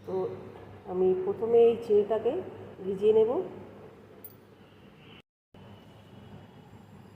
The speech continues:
চিড়েটাকে পরিষ্কার করে ধুয়ে নেব।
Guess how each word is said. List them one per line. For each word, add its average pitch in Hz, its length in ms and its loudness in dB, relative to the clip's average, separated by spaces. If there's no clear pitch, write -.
চিড়েটাকে 214 520 0
পরিষ্কার 202 460 -2
করে 220 180 4
ধুয়ে 214 320 4
নেব। 214 180 4